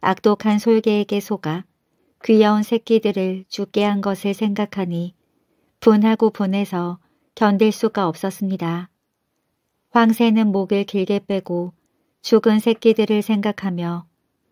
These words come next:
몇 날 며칠이고 울기만 했습니다. 눈물은 자꾸자꾸 흘러내려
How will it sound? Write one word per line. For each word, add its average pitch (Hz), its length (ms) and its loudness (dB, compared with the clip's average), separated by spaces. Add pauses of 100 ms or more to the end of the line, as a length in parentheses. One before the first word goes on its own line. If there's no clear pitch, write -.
(160)
몇 214 240 4
날 214 220 4
며칠이고 180 840 -2 (320)
울기만 208 600 4
했습니다. 190 720 -2 (2250)
눈물은 226 640 6
자꾸자꾸 208 800 -2
흘러내려 202 880 0